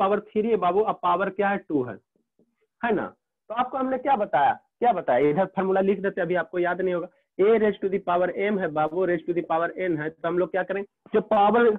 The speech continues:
power है उसको क्या कर देंगे, multiply कर देंगे, m into n कर देंगे, यही बताया ना,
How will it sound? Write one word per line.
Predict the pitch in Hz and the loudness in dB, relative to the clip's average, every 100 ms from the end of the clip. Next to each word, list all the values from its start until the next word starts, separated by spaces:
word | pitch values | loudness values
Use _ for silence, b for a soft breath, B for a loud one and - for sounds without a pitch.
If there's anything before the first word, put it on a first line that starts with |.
| - | 0
power | 180 196 208 | 2 4 4
है | 180 | 2
उसको | 185 202 | -2 -8
क्या | 196 208 | -2 -2
कर | 156 | 0
देंगे, | 139 143 | -2 -2
multiply | 143 156 165 170 | -4 -6 -4 -6
कर | 170 165 | -4 -4
देंगे, | 156 156 160 _ _ _ | -2 -4 -6 _ _ _
m | 147 160 156 | 0 2 2
into | 156 131 156 156 | 0 -2 -6 -4
n | 156 | -4
कर | 143 143 | -4 -6
देंगे, | 143 156 _ 175 | -8 -10 _ -2
यही | 220 | 0
बताया | 220 - 135 165 | 0 -4 -4 -4
ना, | 220 | -6